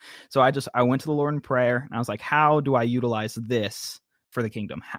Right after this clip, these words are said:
what, what do you want me to do? You want me to sell it? Uh, what do you want me to do? I'll do whatever."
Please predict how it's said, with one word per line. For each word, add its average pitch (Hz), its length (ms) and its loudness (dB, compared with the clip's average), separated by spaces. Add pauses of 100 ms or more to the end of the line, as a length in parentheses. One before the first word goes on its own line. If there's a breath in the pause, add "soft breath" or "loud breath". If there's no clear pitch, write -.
what, 135 480 2
what 151 240 4
do 170 80 -4
you 170 100 2
want 160 160 2
me 151 80 2
to 151 60 2
do? 135 120 -2 (120)
You 127 120 0
want 110 140 -2
me 104 80 -10
to - 60 -12
sell 196 260 4
it? 151 320 2
Uh, 131 200 0
what 151 260 2
do 196 60 -2
you 180 80 -2
want 147 180 0
me 135 60 -2
to 117 80 -2
do? 117 220 -2
I'll 117 200 -4
do 117 140 -4
whatever." 110 420 -4